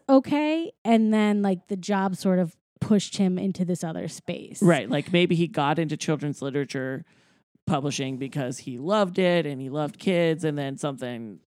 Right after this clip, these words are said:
Speaker 2: twisted him.
Speaker 1: But also just, like, working with the boss that we see that, that shows up, that the, like, 'cause even when the boss was like, "We have to do it on this date," and he was like, "But that's Christmas Eve," and he was like, "So?"
Speaker 2: He's like,
Speaker 1: He's like,
Speaker 2: "And?"
Speaker 1: "Okay, no problem." So just, like, but that,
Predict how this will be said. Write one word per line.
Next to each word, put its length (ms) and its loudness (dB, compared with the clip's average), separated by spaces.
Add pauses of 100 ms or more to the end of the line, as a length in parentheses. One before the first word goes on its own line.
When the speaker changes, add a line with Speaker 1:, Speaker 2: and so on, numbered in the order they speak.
(160)
Speaker 2:
twisted 400 -4
him. 420 -2 (260)
Speaker 1:
But 140 4
also 280 2
just, 200 -2
like, 140 0
working 400 2
with 140 0
the 80 -2
boss 340 0
that 140 -4
we 100 -4
see 280 0
that, 220 -2 (520)
that 180 -2
shows 360 2
up, 300 4 (320)
that 140 -8
the, 180 0 (160)
like, 180 2
'cause 180 2
even 420 4
when 120 0
the 80 0
boss 220 0
was 100 -4
like, 140 -2
"We 80 0
have 80 0
to 80 -12
do 160 -2
it 60 -2
on 120 -6
this 160 -6
date," 180 0
and 80 -8
he 60 -4
was 100 -6
like, 200 -6
"But 100 -6
that's 220 -6
Christmas 440 -6
Eve," 240 -2
and 80 -8
he 80 -4
was 120 -6
like, 120 -8
"So?" 460 -2
Speaker 2:
He's 160 -18
like, 140 -8
Speaker 1:
He's 100 6
like, 80 4
Speaker 2:
"And?" 280 4 (280)
Speaker 1:
"Okay, 540 4
no 180 4
problem." 420 -2 (300)
So 260 6
just, 280 -2
like, 300 4 (420)
but 260 6
that, 220 6